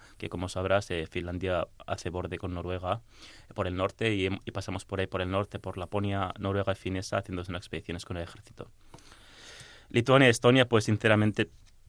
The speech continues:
los países bálticos, siendo tan pequeñitos, pues, aunque vivas en uno, vas a hacer cosas en los dos.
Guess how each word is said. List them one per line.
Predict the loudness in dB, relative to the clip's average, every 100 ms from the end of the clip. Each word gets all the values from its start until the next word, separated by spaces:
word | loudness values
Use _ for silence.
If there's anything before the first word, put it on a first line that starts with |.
| -20 -20 _ -8
los | -2 4
países | 6 6 8
bálticos, | 6 6 0 2
siendo | 2
tan | 4 2
pequeñitos, | 2 0 0 2 0 0
pues, | -2 -2 -2 -8 -18 -8
aunque | -4 -4 -2
vivas | 0 2 0
en | -2
uno, | -2 0
vas | 0 0
a | 0
hacer | -4 -8
cosas | -6 -8 -8
en | -12
los | -12
dos. | -14 -14 -16